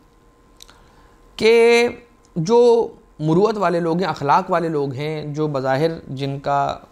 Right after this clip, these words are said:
माशरे के अंदर एक फेस है, अच्छा फेस है, उनकी छुपी हुई गलतियाँ अगर तुम्हारे सामने कभी आ जाती हैं तो उनकी पर्दापोशी करो और उनकी वो जो इज़्ज़त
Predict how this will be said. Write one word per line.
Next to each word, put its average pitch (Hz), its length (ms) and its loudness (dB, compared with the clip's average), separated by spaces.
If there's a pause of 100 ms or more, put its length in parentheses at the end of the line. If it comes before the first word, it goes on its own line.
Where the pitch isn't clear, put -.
माशरे 135 520 0
के 160 100 -8
अंदर 139 340 -2 (500)
एक 139 380 -4 (440)
फेस 165 440 2
है, 117 160 -10
अच्छा - 280 0
फेस 120 300 -6
है, 131 100 -14 (2000)
उनकी 247 600 6
छुपी 247 400 2
हुई 233 220 6
गलतियाँ 156 460 2
अगर 156 160 2
तुम्हारे 160 360 2
सामने 170 300 -2
कभी 156 220 -2
आ 139 120 -2
जाती 143 260 -2
हैं 160 100 -2
तो 165 60 -2
उनकी 151 180 -2
पर्दापोशी 131 600 -2
करो 180 200 2
और 175 100 2
उनकी 160 220 -2
वो 170 80 0
जो 175 100 4
इज़्ज़त 175 320 0